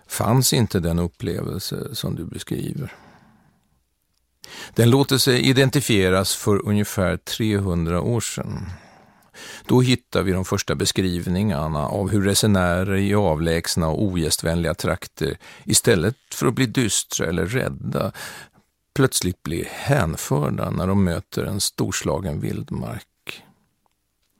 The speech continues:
Man brukar kalla det för upptäckten av det sublima.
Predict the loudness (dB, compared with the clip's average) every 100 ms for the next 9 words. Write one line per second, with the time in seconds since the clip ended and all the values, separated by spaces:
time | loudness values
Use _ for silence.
0 | _ _ 4 4 2 0 0 0 0 -2
1 | -4 -4 -4 -6 -6 -8 -8 -6 -6 -6
2 | -6 -6 -6 -6 -4 -4 -2 -2 0 -2